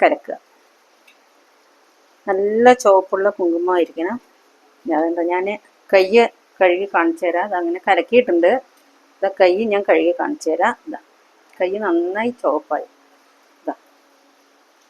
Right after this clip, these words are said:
കുറേ ദിവസം നിൽക്കും. കൈ ഞാൻ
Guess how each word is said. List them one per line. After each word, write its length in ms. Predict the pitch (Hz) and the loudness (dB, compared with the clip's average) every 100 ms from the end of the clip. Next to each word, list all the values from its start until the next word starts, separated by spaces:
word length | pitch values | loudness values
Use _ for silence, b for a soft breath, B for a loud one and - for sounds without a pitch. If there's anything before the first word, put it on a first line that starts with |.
| _ _ _ _ _ _ _ - - - - _ _ _ _ _ _ _ _ _ _ _ _ | _ _ _ _ _ _ _ -20 -20 -20 -20 _ _ _ _ _ _ _ _ _ _ _ _
കുറേ 220 | 185 185 196 208 240 | 0 2 2 2 2
ദിവസം 280 | 208 180 208 175 | 0 -6 -4 -4
നിൽക്കും. 260 | 151 - _ _ _ _ _ _ _ _ _ _ _ _ _ _ _ _ - | -6 -12 _ _ _ _ _ _ _ _ _ _ _ _ _ _ _ _ 0
കൈ 120 | 185 190 190 | 0 0 -4
ഞാൻ 120 | 185 | -6